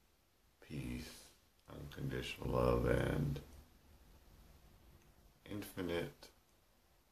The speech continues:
compassion. Grateful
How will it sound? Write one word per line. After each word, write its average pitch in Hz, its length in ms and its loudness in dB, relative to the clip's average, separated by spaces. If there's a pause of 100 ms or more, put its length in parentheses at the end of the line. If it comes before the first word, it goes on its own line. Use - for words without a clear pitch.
(380)
compassion. - 580 -8 (2750)
Grateful 73 680 6